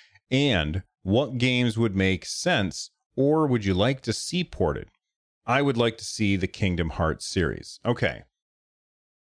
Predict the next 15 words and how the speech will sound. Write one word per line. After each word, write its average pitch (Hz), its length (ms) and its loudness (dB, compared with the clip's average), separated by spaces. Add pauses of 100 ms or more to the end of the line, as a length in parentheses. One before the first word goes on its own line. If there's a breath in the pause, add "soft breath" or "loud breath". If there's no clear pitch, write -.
(200)
Let's, 165 320 -2 (160)
let's 180 220 -2
kind 277 180 2
of 147 140 0
take 160 180 -2
a 123 60 4
look 110 240 0
at - 80 -4
Hellblade. 82 480 -2 (200)
I've 185 240 0
not 160 280 2
played 113 260 4
Hellblade 98 420 2
myself, 78 480 -4
so 95 280 0